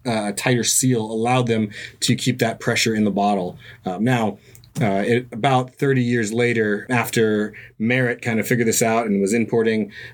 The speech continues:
um, juice from Champagne, uh, the growers and winemakers in Champagne went, "Okay, we're gonna do that too." <laughs> Like, basically, they ga-, they gave him the, enough,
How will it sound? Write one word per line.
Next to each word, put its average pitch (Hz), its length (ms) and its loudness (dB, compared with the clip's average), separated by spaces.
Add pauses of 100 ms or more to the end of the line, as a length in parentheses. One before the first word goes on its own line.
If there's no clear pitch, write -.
(160)
um, 98 480 0
juice 127 300 2
from 110 180 0
Champagne, 104 680 0 (420)
uh, - 160 -10 (220)
the 98 340 -2 (180)
growers 113 380 0
and 101 180 0
winemakers 101 460 2
in 101 80 2
Champagne 95 560 0
went, 90 380 0 (1000)
"Okay, 95 340 0
we're 90 80 -2
gonna 95 180 0
do 101 140 2
that 104 160 0
too." 92 260 -2
<laughs> 131 80 0
Like, 208 240 2 (420)
basically, 247 500 4
they 196 80 4
ga-, 208 180 0
they 196 140 2
gave 202 240 2
him 196 180 0
the, 151 200 0
enough, 147 300 0